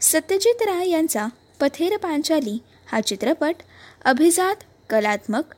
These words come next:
बंगाली चित्रपट एकोणीसशे पंचावन्न साली प्रदर्शित झाला. आशय आणि निर्मिती तंत्र या दोन्ही दृष्टीने हा चित्रपट मैलाचा दगड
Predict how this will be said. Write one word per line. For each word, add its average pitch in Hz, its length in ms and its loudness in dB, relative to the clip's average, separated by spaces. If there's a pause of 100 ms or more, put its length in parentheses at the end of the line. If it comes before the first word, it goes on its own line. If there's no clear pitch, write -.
(220)
बंगाली 254 480 2
चित्रपट 220 500 -6 (480)
एकोणीसशे 220 400 0
पंचावन्न 233 520 0
साली 262 360 0 (360)
प्रदर्शित 214 460 0
झाला. 202 300 -4 (400)
आशय 247 520 2
आणि 208 320 -4 (380)
निर्मिती 294 460 4
तंत्र 330 260 2
या 320 180 2
दोन्ही 214 320 -2
दृष्टीने 254 560 0 (300)
हा 226 160 0
चित्रपट 240 520 -2 (460)
मैलाचा 277 580 4
दगड 214 300 0